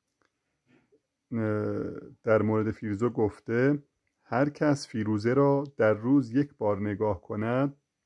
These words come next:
پنج بار در بهشت.» خب دوستان، کلیپ اولمون در مورد خواص درمانی فیروزه، اه، همینجا به پایان می‌رسه.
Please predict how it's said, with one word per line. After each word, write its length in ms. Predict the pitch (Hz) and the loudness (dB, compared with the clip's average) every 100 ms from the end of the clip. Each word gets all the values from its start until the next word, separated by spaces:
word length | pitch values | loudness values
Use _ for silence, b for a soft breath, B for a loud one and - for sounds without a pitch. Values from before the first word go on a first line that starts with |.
| _ | _
پنج 380 | - 123 139 135 | -6 -2 0 0
بار 280 | 135 131 131 | 2 2 2
در 300 | 135 101 104 | -2 -2 0
بهشت.» 640 | 101 95 120 131 135 - _ _ _ _ _ _ _ _ _ _ _ _ _ _ _ _ _ _ | -2 -4 -2 -2 -2 -10 _ _ _ _ _ _ _ _ _ _ _ _ _ _ _ _ _ _
خب 300 | - - 185 170 | -18 -6 -6 -4
دوستان، 580 | 185 - 170 165 165 - - | -6 -4 0 0 0 -6 -14
کلیپ 640 | - 123 131 139 139 143 143 _ _ _ _ | -4 0 2 4 4 4 -2 _ _ _ _
اولمون 840 | 120 117 107 123 143 147 139 131 123 | -2 -2 -2 -2 0 2 2 2 0
در 240 | 117 110 | 0 2
مورد 680 | 107 107 113 120 127 123 - _ _ _ b b b _ | 2 2 2 4 4 4 -2 _ _ _ b b b _
خواص 560 | - - 110 117 - 139 | -6 0 2 2 0 -2
درمانی 720 | 120 127 120 120 117 117 117 | 0 2 2 2 2 2 0
فیروزه، 760 | - 110 110 110 110 110 110 104 _ _ _ _ _ _ _ _ _ _ | -2 -4 -2 -2 2 4 4 2 _ _ _ _ _ _ _ _ _ _
اه، 180 | 113 107 | -4 -2
همینجا 460 | 92 113 117 113 113 | 0 2 2 4 4
به 140 | 107 | 2
پایان 420 | - 113 104 120 | 0 0 2 2
می‌رسه. 720 | 156 147 135 120 - 117 110 | 2 2 2 2 0 4 4